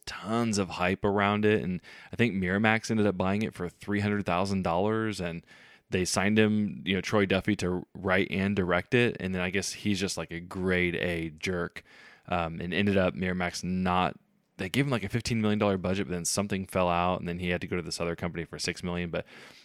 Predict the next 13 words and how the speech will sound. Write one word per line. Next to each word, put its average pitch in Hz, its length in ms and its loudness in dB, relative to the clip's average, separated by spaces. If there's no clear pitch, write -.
they 104 160 4
had, 101 340 4
um, 85 460 -2
Keanu 113 960 2
was 110 480 2
talked 110 260 2
about 113 260 4
for 110 100 2
one 107 160 4
of 107 40 4
the 107 80 4
brothers. 110 640 2
Um, 80 640 -2